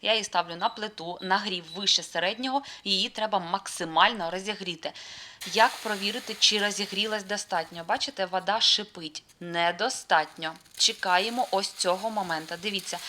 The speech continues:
вода наче як кульки, наче як перлинки. Вони по пательні просто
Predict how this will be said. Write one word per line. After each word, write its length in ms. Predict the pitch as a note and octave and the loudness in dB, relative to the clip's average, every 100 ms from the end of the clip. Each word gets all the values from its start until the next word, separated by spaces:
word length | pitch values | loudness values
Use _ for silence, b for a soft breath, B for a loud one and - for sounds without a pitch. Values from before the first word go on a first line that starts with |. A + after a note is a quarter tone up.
| B - | B 0
вода 380 | G3+ G3 A3 | 2 4 4
наче 320 | A#3 G3+ - G#3 | 4 2 0 0
як 180 | G#3 G#3 - | -2 -4 -8
кульки, 400 | A#3 G#3+ F#3+ F3+ B B - | -4 -4 -2 -2 B B -6
наче 260 | A3 - | 0 0
як 120 | A3 | 0
перлинки. 760 | - A#3 A#3 A#3 G#3 F#3 F3+ E3+ F3 | -2 -2 -2 -2 -2 -4 -2 0 0
Вони 320 | G3 G#3 G3+ F#3+ | 0 0 -2 -4
по 160 | G3 F#3+ | -2 -2
пательні 500 | F#3 G3+ F#4 G#4+ A#3 | -2 -4 -4 -4 -4
просто 380 | - D4+ - | -4 -6 -2